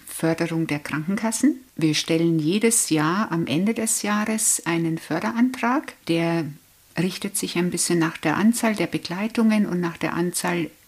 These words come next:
der Ehrenamtlichen, die wir führen. Müssen alles mit Quittungen belegen, auch die ganzen Unkosten, die wir natürlich haben, der, die Ausbildung der Ehrenamtlichen, die Schulung, ähm, auch unsere Bürokosten und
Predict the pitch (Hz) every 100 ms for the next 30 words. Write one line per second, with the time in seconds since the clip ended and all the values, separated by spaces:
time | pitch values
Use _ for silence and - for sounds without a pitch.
0 | _ 165 156 151 151 151 147 147 147 135
1 | - 147 139 123 131 - 127 - - -
2 | _ 160 151 156 143 151 165 160 - 240
3 | 220 196 175 170 165 190 214 202 185 185
4 | 160 156 - 151 156 160 180 - 202 190
5 | 175 - 175 170 170 170 165 170 165 -
6 | 160 156 151 151 - - 165 190 202 -
7 | 180 175 175 160 160 160 160 156 156 156
8 | 151 156 165 - 185 185 180 170 165 -
9 | - - - - - 160 156 - 151 156
10 | 156 170 180 220 214 220 - 170 175 -
11 | 180 180 170 156 165 165